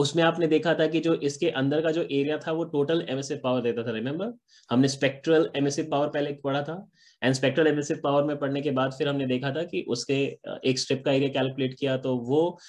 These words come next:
हमें lambda से lambda plus d lambda का ए-, अ, emissive power दे रहा था, and फिर total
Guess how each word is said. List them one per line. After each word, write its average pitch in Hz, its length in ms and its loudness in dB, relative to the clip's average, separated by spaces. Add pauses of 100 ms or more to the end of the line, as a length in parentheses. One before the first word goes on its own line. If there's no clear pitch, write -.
(180)
हमें 135 200 2
lambda 131 340 2
से 151 160 -2
lambda 131 320 -2
plus 139 240 -4
d 139 160 0
lambda 131 260 -2
का 139 100 -2
ए-, 127 360 -4
अ, 110 580 -4
emissive 127 340 2
power 123 180 2
दे 117 120 4
रहा 110 120 2
था, 107 240 -12 (360)
and 123 140 4
फिर 160 120 4
total 147 360 2